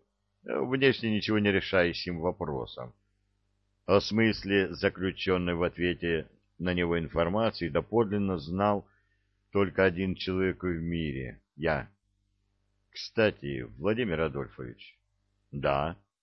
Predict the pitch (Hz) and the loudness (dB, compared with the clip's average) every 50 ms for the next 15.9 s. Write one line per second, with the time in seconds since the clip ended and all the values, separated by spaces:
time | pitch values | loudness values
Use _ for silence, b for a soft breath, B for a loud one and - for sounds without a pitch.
0 | _ _ _ _ _ _ _ _ _ _ _ _ _ _ _ _ _ _ _ 80 | _ _ _ _ _ _ _ _ _ _ _ _ _ _ _ _ _ _ _ -8
1 | 87 90 98 95 90 - - - _ 87 85 82 80 82 82 78 71 78 80 82 | 0 4 6 6 6 4 -2 -6 _ 0 2 2 4 2 2 2 2 2 0 2
2 | 87 95 110 120 117 - - - 82 73 73 80 80 80 87 95 90 - 87 85 | 0 -2 -2 -2 -4 -4 -2 -2 -2 -2 0 -2 0 2 2 2 2 0 -2 -2
3 | 85 80 - 80 78 - 80 80 69 76 73 73 71 69 69 71 71 71 67 65 | -2 -2 -2 -4 -6 -4 -6 -6 -6 -4 -4 -4 -4 -4 -6 -6 -6 -8 -8 -8
4 | 65 65 64 - _ _ _ _ _ _ _ _ _ _ _ _ _ _ _ _ | -8 -10 -12 -14 _ _ _ _ _ _ _ _ _ _ _ _ _ _ _ _
5 | _ 73 78 80 78 71 - _ - 95 92 - - _ 98 101 107 104 90 76 | _ -8 -6 -6 -6 -8 -6 _ 4 4 4 4 2 _ 4 6 8 8 8 6
6 | 71 - - 87 82 80 78 - 90 82 - - - 95 90 82 76 71 - - | 0 -6 -2 0 0 0 0 0 -4 -6 -6 0 4 4 6 6 4 0 -4 -4
7 | 80 80 82 76 87 82 76 - - 71 - - - 73 71 - - _ _ _ | -2 -2 -2 0 -2 -4 -4 -6 -10 -16 -14 -10 -8 -8 -8 -8 -12 _ _ _
8 | _ _ _ _ _ _ _ _ - - 90 92 90 85 78 78 78 78 80 73 | _ _ _ _ _ _ _ _ -14 -6 -2 0 0 0 -2 -4 -6 -6 -8 -6
9 | - - 120 131 - - 95 78 69 65 - - 62 58 - _ _ _ _ _ | 0 2 2 2 2 0 0 0 0 -2 -6 -10 -16 -16 -16 _ _ _ _ _
10 | _ _ _ _ _ _ _ _ _ _ _ _ - - - - - - - 117 | _ _ _ _ _ _ _ _ _ _ _ _ -14 -12 -12 -12 -12 -6 -2 0
11 | 131 143 131 - _ _ _ _ _ _ _ _ 80 90 101 104 101 92 80 71 | 0 0 -2 -4 _ _ _ _ _ _ _ _ 2 4 6 6 6 6 4 2
12 | 69 65 69 107 139 147 147 131 110 87 80 - - 131 127 120 107 95 82 73 | 0 -4 -4 2 6 8 8 8 8 8 6 4 2 0 2 2 2 2 2 0
13 | 69 69 64 62 64 69 82 107 117 107 120 120 117 113 107 - - 107 113 123 | -2 -2 -4 -4 -4 0 2 2 4 4 4 4 6 4 4 4 2 0 0 0
14 | 123 110 90 82 90 87 - - 101 101 104 101 95 - - 92 92 85 78 76 | 0 0 0 -2 -4 -4 -2 -2 -2 0 0 0 -2 -4 -4 -4 -2 -2 0 0
15 | 80 78 71 73 87 90 85 76 71 69 64 65 65 60 57 58 58 | 0 0 0 0 -2 -2 -2 -2 -4 -6 -8 -10 -12 -12 -14 -16 -18